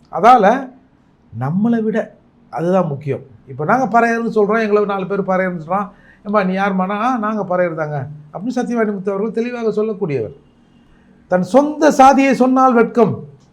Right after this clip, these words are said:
அசிங்கம்" அப்படின்னு சொந்த சாதியை மறைத்து, மறைத்து, முழுங்கி மறைத்து வைத்திருக்கிற கருணாநிதி போன்றவர்கள் இதுக்கு வந்தா, "சி, என்னடா கேவலம், இந்த நாட்டுல போய் நம்ம ஜாதியை நம்ம மறைச்சு வச்சிருக்கோம், அந்த சூழல் இந்த சமூகத்தில் நிலவுது,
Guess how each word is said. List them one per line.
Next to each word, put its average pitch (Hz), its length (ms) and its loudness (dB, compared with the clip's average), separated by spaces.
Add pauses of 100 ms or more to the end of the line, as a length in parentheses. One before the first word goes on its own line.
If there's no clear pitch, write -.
(200)
அசிங்கம்" 196 600 2 (840)
அப்படின்னு 214 360 -2
சொந்த 240 400 -2
சாதியை 220 440 -2
மறைத்து, 196 460 0
மறைத்து, 208 420 -2
முழுங்கி 202 760 -2
மறைத்து 202 440 -2
வைத்திருக்கிற 175 680 -6 (540)
கருணாநிதி 202 520 -2
போன்றவர்கள் 165 520 -6
இதுக்கு 139 320 -8
வந்தா, 185 540 -2 (260)
"சி, - 300 -10
என்னடா 214 300 -10 (160)
கேவலம், 220 420 0
இந்த 156 160 -8
நாட்டுல 190 360 -6
போய் 226 140 -10
நம்ம 175 400 -6
ஜாதியை 196 540 -10 (720)
நம்ம 190 280 -2
மறைச்சு 226 300 -2
வச்சிருக்கோம், 180 460 -4
அந்த 202 200 -4
சூழல் 269 340 -2
இந்த 220 140 2
சமூகத்தில் 202 520 -2
நிலவுது, 175 420 -2